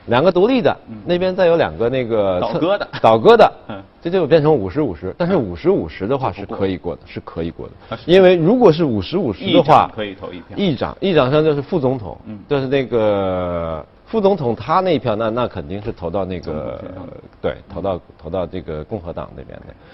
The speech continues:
Speaker 2: 嗯。
Speaker 1: 所以呢，那还要再加一票，就是说只要有五，有三个倒戈的。
Speaker 2: 所以他主要现在就是要和自己本党内的一些议员来做工作。但是我觉得这事儿好办啊，因为什么？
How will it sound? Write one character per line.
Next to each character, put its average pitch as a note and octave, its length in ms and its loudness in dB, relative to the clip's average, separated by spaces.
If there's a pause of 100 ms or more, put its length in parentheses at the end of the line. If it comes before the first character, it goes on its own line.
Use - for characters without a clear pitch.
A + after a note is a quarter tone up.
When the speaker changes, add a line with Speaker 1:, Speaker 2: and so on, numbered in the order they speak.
Speaker 2:
嗯。 - 180 -20
Speaker 1:
所 D3+ 120 2
以 D#3 40 4
呢， A#2+ 280 2 (280)
那 B2 100 -2
还 F2 140 -8
要 G#2+ 120 -2 (140)
再 A2 160 4
加 F#2+ 260 -2
一 F2 60 -4
票， D2+ 220 -12
就 G2+ 100 -12
是 F2 140 -16
说 F2 260 -8
只 - 120 -12
要 G#2+ 120 0
有 F#2 140 0
五， C2+ 280 -8 (200)
有 G#2 200 0
三 D#3+ 280 4
个 D#3+ 80 6
倒 C#2+ 180 0
戈 C#2+ 180 -10
的。 - 120 -14 (200)
Speaker 2:
所 D#3+ 200 0
以 D3+ 80 0
他 C#3+ 160 -2
主 A2 240 -8
要 D3 180 2
现 C3+ 180 -4
在 B2 80 -4
就 D3+ 140 -6
是 B2 140 -6
要 A2 160 -2
和 A2 160 -8
自 E3+ 180 -10
己 G#2 300 -14
本 B2 240 -4
党 G#2 300 -4
内 D#3+ 240 -2
的 G2 120 -6
一 G2 160 -10
些 G2+ 240 -8
议 A2 120 -6
员 F#2 200 -6
来 F2+ 100 -12
做 F#2 140 -16
工 G2 240 -14
作。 A#2 140 -14
但 A3 100 2
是 A#3 60 0
我 G#3+ 100 2
觉 F#3+ 140 -2
得 A3+ 60 -6
这 B3 100 -6
事 B3 120 -4
儿 A3 60 -6 (480)
好 A2+ 260 -4
办 A3 220 2
啊， F#3+ 160 -2
因 A#3 80 4
为 B3 140 6
什 F3 120 -4
么？ D#3+ 140 -6